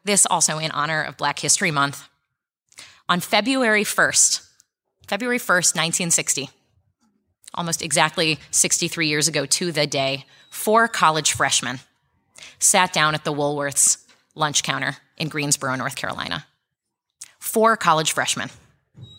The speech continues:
And of course, they were refused service because they were Black.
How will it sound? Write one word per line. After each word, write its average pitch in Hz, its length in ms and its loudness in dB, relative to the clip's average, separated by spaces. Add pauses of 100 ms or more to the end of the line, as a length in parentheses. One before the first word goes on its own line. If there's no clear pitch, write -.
(1700)
And 170 100 0
of 156 60 -4
course, 170 220 2
they 165 120 0
were 160 120 0
refused 156 480 0
service 156 640 2
because 147 260 0
they 160 100 0
were 165 100 -2
Black. 147 360 2